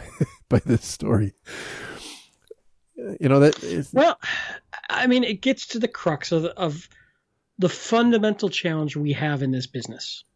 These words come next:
Speaker 2: which is enough security to protect to the level of risk acceptance of the organization without inhibiting work too much,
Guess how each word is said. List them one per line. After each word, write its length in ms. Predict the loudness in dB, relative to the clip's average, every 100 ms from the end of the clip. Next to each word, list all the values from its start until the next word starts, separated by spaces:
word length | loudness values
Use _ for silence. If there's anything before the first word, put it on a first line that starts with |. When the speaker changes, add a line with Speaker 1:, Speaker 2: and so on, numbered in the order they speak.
| _ _ _ _ _ _ _ _ _ 2
Speaker 2:
which 260 | 2 4
is 220 | 2 2 -4
enough 800 | 0 4 4 4 0 -4 -16 -20 _ _ _ _ _ _
security 880 | -10 -6 -4 2 2 4 0 -6 -10 _ -20
to 80 | -8
protect 720 | -8 -4 -4 -4 _ -18 -18 _ _ _ _ _ _ _ -10
to 120 | -4
the 60 | 0
level 360 | 0 2 2
of 140 | 2 -2
risk 400 | -2 -2 -2 -8
acceptance 560 | -4 -4 -4 -6 -6
of 80 | 0
the 120 | 2
organization 680 | 4 4 2 0 -4 -10 -14 _ _ _ _ _ _ _ _ _ _ _ _ 2
without 460 | 4 4 2 -2
inhibiting 600 | -4 -2 -2 0 -2 -2
work 340 | -2 -4 -6 -16 -18 _ _ _ _ _ _ _ -12
too 160 | -2 -2
much, 420 | -2 -8 -12